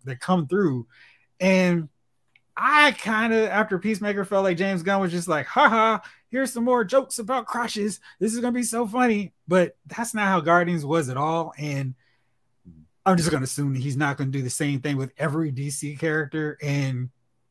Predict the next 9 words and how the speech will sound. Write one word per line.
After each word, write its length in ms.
I'm 160
actually 240
really 220
excited 520
about 220
what 160
he's 120
gonna 200
do 500